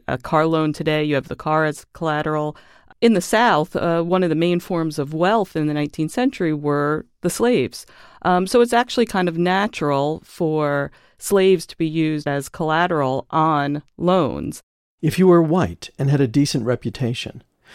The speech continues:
Speaker 2: you could often purchase a new field hand or cook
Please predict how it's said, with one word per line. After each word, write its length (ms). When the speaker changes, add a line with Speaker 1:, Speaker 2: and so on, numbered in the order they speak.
Speaker 2:
you 120
could 140
often 360
purchase 500
a 80
new 240
field 380
hand 360
or 100
cook 480